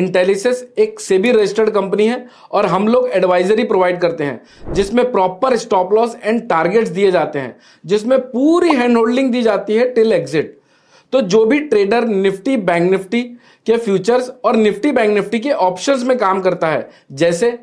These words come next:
call option और put option, वो लोग हमारी advisory लेने के लिए sign up कर सकते हैं। Sign up करने के लिए description और पिन comment में दी हुई link को यूज़ कर सकते हैं। और इसी के साथ साथ मैं Intellisys की website के बारे में भी detail में बताना चाहूँगा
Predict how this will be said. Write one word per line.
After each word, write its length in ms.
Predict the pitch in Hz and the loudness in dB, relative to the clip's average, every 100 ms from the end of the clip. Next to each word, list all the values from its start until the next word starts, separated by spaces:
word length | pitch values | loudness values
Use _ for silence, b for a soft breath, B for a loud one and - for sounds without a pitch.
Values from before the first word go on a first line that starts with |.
| - _ | -18 _
call 220 | 147 165 185 | -2 2 2
option 360 | 190 247 254 - - | 0 -2 -2 -4 -2
और 140 | 214 | 0
put 240 | 214 220 202 | 2 0 0
option, 340 | 165 - 135 104 B B | -2 -4 -8 -8 B B
वो 120 | 175 | 0
लोग 160 | 240 269 | 2 2
हमारी 360 | 190 180 202 262 | 0 0 2 2
advisory 480 | 208 190 190 233 | 2 2 2 0
लेने 300 | 247 196 196 | 2 2 2
के 120 | 214 220 | 0 0
लिए 180 | 220 | 0
sign 320 | 247 - 160 175 | -2 -2 0 0
up 120 | 185 | 0
कर 120 | 190 | -2
सकते 280 | 170 123 139 | -4 -6 -8
हैं। 220 | 117 - b b b b | -10 -12 b b b b
Sign 320 | - 156 165 | -4 0 0
up 140 | 214 214 | 0 0
करने 200 | 208 214 | 0 0
के 140 | 208 | 0
लिए 160 | 214 233 | 2 2
description 580 | 185 175 - 190 - 247 | 0 -4 -2 -4 -2 -6
और 260 | - 220 | -2 -2
पिन 280 | 226 - 254 | -2 0 -2
comment 400 | 247 196 190 185 | 0 0 0 0
में 240 | 202 254 - | -2 -4 -8
दी 160 | 151 202 | -4 0
हुई 140 | 214 | 2
link 300 | 247 220 196 | 2 0 -2
को 60 | 269 | -4
यूज़ 260 | 247 214 175 | 0 -2 0
कर 140 | 180 | -2
सकते 280 | 165 139 139 | -2 -6 -8
हैं। 200 | 117 - B B B B | -10 -14 B B B B
और 160 | 247 | 0
इसी 260 | 254 175 277 | 0 -2 -2
के 140 | 294 | -2
साथ 260 | 269 233 208 | 0 0 -2
साथ 300 | 208 240 247 | 0 -2 -2
मैं 240 | 233 240 233 | -2 -2 0
Intellisys 520 | 180 180 190 214 254 254 | -2 0 0 0 0 -2
की 140 | 254 | 0
website 460 | 196 170 - 220 220 | 0 0 0 -2 0
के 80 | 247 | 0
बारे 260 | 190 170 | 2 0
में 160 | 202 220 | 0 0
भी 160 | 202 277 | 0 0
detail 360 | 226 208 220 | 0 2 2
में 100 | 220 | 2
बताना 320 | 190 180 180 180 | 0 0 0 0
चाहूँगा 400 | 175 156 165 | 0 0 0